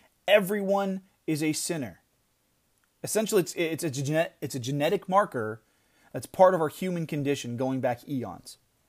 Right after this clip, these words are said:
It sucks. Believe me, I know. But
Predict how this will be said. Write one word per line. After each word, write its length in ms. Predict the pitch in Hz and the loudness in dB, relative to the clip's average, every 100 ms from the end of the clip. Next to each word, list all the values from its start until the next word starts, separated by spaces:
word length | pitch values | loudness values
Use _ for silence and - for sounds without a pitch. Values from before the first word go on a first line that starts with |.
| _ - | _ -4
It 160 | 151 | -2
sucks. 720 | - - 170 139 - - - _ _ _ _ _ _ _ _ 131 | -2 2 4 4 2 -12 -14 _ _ _ _ _ _ _ _ -2
Believe 380 | 160 160 190 151 | 2 4 2 2
me, 160 | 151 | 0
I 140 | 139 147 | 0 2
know. 400 | 151 147 95 - - - - - | 4 4 2 -6 -18 -20 -6 2
But 240 | 175 | 2